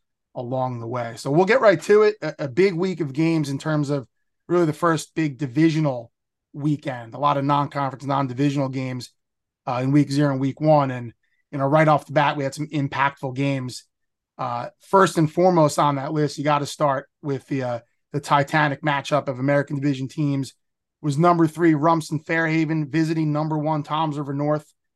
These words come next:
on Friday night at Borden Stadium. You know, big forty-two twenty-one win for Toms River North. I was there, so I'll get to, you know, my thoughts seeing it firsthand. But Scott, just interested to hear from you, you know, just your analysis of the game before it happened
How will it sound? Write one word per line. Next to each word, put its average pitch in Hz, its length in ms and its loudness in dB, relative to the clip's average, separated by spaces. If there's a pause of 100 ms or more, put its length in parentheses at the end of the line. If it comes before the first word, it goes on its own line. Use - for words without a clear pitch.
(240)
on 139 160 -6
Friday 151 300 2
night 147 120 2
at 143 100 -4
Borden 156 320 0
Stadium. 151 600 -2 (420)
You 160 40 -8
know, 143 100 -2
big 170 240 2
forty-two 196 640 -6
twenty-one 175 540 -2
win 165 180 -2
for 156 140 -10
Toms 160 300 -2
River 156 100 -2
North. 147 140 -2 (100)
I 165 140 0
was 170 200 -2
there, 160 320 -4
so 147 160 -8
I'll 135 80 -4
get 143 220 -6
to, 151 100 -4
you - 460 -12
know, 139 80 -2
my 147 200 4
thoughts 147 300 2
seeing 151 200 -2
it 143 80 -6
firsthand. 143 520 -2
But 135 80 -10
Scott, 139 320 -2
just - 240 -10 (160)
interested 170 480 0
to 151 60 4
hear 160 140 6
from 143 180 0
you, 151 360 4 (460)
you 151 80 -4
know, 147 60 0
just 139 180 -2
your 160 160 2
analysis 156 560 0
of 147 100 -6
the 143 80 -4
game 151 360 0
before 196 400 0
it 160 40 -2
happened 151 460 0